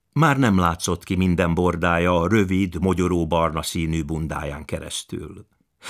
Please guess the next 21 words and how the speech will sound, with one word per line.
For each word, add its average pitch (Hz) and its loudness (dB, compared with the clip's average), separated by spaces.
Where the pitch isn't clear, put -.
Apropó, 208 0
erről 139 4
még 220 4
nem 233 4
is 104 0
esett 131 -2
szó. 65 -8
A 117 6
nevét 98 4
is 110 0
a 107 4
bundája 80 2
színéről 78 -2
kapta, 87 0
így 175 4
lett 135 0
a 90 2
klasszikus 143 -2
kutyanevektől 107 0
kissé 92 -2
eltérően 90 0